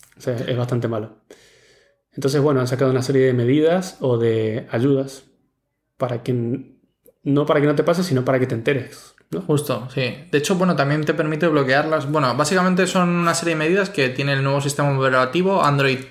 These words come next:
Speaker 2: P o Android, bueno, no sé qué, qué nombre le van a
Speaker 1: P,
Speaker 2: poner.
Speaker 1: y, eh, depende, tiene que ser alguna golosina o chuche o algo
Speaker 2: Sí,
Speaker 1: así.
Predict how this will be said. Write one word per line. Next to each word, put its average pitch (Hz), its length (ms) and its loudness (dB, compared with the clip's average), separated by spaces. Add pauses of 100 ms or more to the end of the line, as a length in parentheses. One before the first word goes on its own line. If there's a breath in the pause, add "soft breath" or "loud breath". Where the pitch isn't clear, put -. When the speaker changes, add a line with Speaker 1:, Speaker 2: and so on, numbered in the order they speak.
(280)
Speaker 2:
P 151 320 -2
o 139 80 0
Android, 123 440 0 (120)
bueno, 147 220 0
no 147 100 0
sé 175 160 -4
qué, 151 300 -2
qué 147 80 -4
nombre 143 200 0
le 135 40 2
van 135 120 2
a - 20 0
Speaker 1:
P, 170 60 4
Speaker 2:
poner. 156 220 -2
Speaker 1:
y, 151 200 4
eh, 131 80 4
depende, 127 440 2
tiene 131 240 0
que 120 40 -2
ser 123 100 0
alguna 123 720 0
golosina 123 540 -2
o 117 140 -4
chuche 135 280 -6
o - 40 0
algo 120 100 0
Speaker 2:
Sí, 175 200 4
Speaker 1:
así. - 140 -8